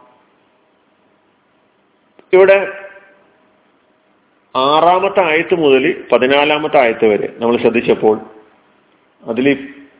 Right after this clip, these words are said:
ആ, പതിമൂന്നാമത്തെ ആയത്തിന്റെ അവസാനം മാത്രമേ ഉള്ളൂ ബാ, ബാക്കിയെല്ലാം ദാലാണ്. ഏതായിരുന്നാലും ആ മുഴുവൻ ആ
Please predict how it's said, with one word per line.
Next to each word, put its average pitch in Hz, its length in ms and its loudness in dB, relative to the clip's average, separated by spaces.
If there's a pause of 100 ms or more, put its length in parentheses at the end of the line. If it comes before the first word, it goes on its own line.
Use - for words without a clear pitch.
(140)
ആ, 120 100 2 (680)
പതിമൂന്നാമത്തെ 170 840 0
ആയത്തിന്റെ 139 540 0
അവസാനം 135 440 0
മാത്രമേ 123 320 0
ഉള്ളൂ 117 220 2
ബാ, 101 340 2
ബാക്കിയെല്ലാം 120 880 -2 (100)
ദാലാണ്. 113 600 2 (880)
ഏതായിരുന്നാലും 185 480 4
ആ 185 60 0
മുഴുവൻ 160 500 2 (520)
ആ 131 100 2